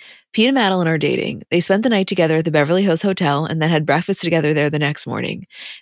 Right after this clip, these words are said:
They were really low-key and kept things casual, wearing baseball hats." To which I say,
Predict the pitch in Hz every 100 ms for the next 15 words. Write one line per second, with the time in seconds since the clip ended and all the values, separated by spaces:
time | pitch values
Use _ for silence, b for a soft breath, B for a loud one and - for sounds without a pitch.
0 | - 165 160 160 196 220 180 175 175 156
1 | 165 160 160 175 - 160 170 156 135 -
2 | 131 135 151 - 147 147 - 160 - -
3 | 175 - - - - B B B B -
4 | 262 285 226 202 - 139 143 139